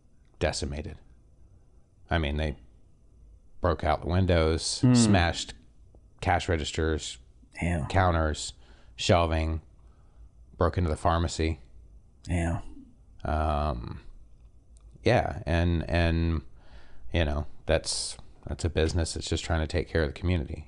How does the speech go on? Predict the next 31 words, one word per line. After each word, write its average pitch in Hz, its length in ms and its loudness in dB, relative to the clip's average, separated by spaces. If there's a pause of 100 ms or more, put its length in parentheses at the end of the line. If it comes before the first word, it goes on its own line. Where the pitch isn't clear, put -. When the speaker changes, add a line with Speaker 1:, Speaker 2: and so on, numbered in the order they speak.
Speaker 1:
It, - 280 -2
it 85 160 -2
sucks. - 600 0
It - 140 -6
really 80 260 -2
sucks. - 400 -4
So, 87 240 4 (540)
I 101 140 2
just, 92 300 0 (1120)
I 92 100 2
don't 90 100 2
know. 85 180 0 (300)
I, 92 280 6
uh, 80 280 6 (1400)
my, 92 260 4
my 92 200 4
heart 90 220 2
goes 85 200 0
out 76 260 0
to 71 440 -2 (500)
everybody 73 460 2
that's, 64 300 -6
that's - 440 -6
affected 73 420 -2
by 69 160 -2
this, 64 400 -6
and, 73 380 -4
and 67 400 -4
I 78 140 0
don't 76 180 -2
know 71 380 0